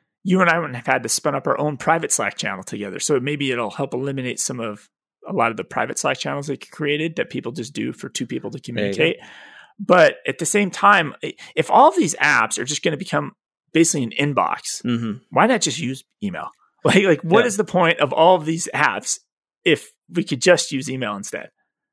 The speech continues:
Speaker 2: Well, and the thing is, I don't know how interested our listeners are actually in us talking about Slack, because I feel like most of our listeners are on Office three sixty-five and they're using Teams,
Speaker 1: Yep.
Speaker 2: right, which doesn't have this feature.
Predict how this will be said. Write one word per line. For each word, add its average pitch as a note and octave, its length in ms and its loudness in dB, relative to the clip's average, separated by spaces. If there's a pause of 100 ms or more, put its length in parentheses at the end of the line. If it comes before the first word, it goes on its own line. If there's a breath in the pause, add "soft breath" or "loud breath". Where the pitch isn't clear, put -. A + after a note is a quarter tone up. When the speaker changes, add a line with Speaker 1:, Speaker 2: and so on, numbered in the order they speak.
(280)
Speaker 2:
Well, E3+ 120 6
and F3 160 4
the E3+ 60 2
thing G3+ 240 4
is, C3 200 4
I D3+ 140 4
don't G3+ 80 6
know D#3+ 100 4
how C#3+ 320 2
interested A#2+ 480 0
our G#2+ 140 2
listeners A#2 340 0
are G2 160 2
actually A2 400 -4
in A2+ 380 -4
us A#2 100 -4
talking A#2 240 0
about F#2+ 140 -4
Slack, G#2+ 320 2
because A#2 160 -8
I B2 80 2
feel D#3+ 140 6
like A2+ 100 4
most A#2+ 380 0
of G#2+ 80 -4
our G#2 80 2
listeners G#2 340 -2
are G2 80 2
on F#2 100 -2
Office G2 260 -4
three G2+ 120 -8
sixty-five G#2 560 0
and F#2+ 80 -6
they're F#2 80 -6
using F2 220 -8
Teams, G#2+ 560 -6 (400)
Speaker 1:
Yep. E3 240 0
Speaker 2:
right, G#2 260 4
which G2 220 -2
doesn't A2 200 2
have G#2+ 120 -2
this F#2+ 120 -6
feature. G#2+ 400 -4